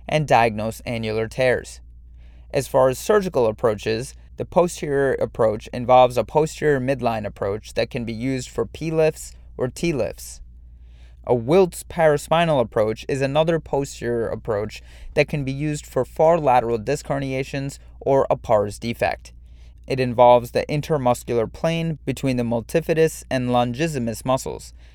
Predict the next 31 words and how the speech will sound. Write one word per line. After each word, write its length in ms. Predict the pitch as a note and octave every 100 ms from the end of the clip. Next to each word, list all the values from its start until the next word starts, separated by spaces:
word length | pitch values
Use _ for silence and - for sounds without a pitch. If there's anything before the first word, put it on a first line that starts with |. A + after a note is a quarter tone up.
| - -
and 160 | C3+
is 140 | B2+ -
obviously 460 | D#3 F3 E3+ -
done 240 | A#2+ A#2 A#2
in 120 | A2
the 60 | A2
prone 380 | - D#3 D#3+
position 560 | D#3+ A2+ G#2+ - A2 A2
on 140 | - A#2+
a 60 |
Wilson 500 | A#2 C#3+ D3+ - D3 -
or 100 | C#3
Jackson 500 | A#2 A#2 A2+ - A2
table. 460 | - C3 A2 - - - - - - - -
The 100 | C3+
incision 520 | B2+ - F3 F3 E3+
is 160 | - C#3
three 260 | - F#3+
centimeters 640 | F#3+ - B2+ A#2 A2+ A#2+ -
from 300 | - A#2 A2+
the 60 |
midline. 500 | B2+ C#3+ A2+ C2+ C2+ - - - -
Superficial 680 | - - C3+ C3 - B2+ C3
dissection 680 | A#2 A2+ A#2 C#3 C#3+ D#3 D3 -
involves 460 | B2+ A#2 A#2+ A2+
finding 420 | - C#3 D3+ D3
the 80 | C#3
plane 400 | - D#3+ D#3 D#3
between 320 | C#3 B2 C3+
the 80 | B2
multifidus 800 | A#2+ A#2+ A2 E3 D#3+ D#3+ D#3+ -